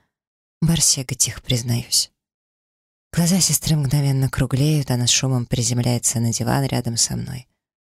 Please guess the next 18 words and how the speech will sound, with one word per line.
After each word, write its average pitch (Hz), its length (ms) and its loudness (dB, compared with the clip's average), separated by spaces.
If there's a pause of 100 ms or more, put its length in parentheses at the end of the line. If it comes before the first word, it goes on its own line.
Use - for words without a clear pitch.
(260)
«Как - 260 -2
так? - 180 -2
Зачем 151 360 0
ты - 100 -10
к - 120 -6
нему 123 180 2
поехала?» — - 580 -4 (400)
громко 127 300 0
возмущается 120 640 0
она. - 240 -10 (580)
«Ты 131 100 0
же, - 100 2
наоборот, 160 380 2
собиралась 127 420 0
держаться 147 440 0
от 123 100 -6
него 123 180 0
подальше». - 580 -2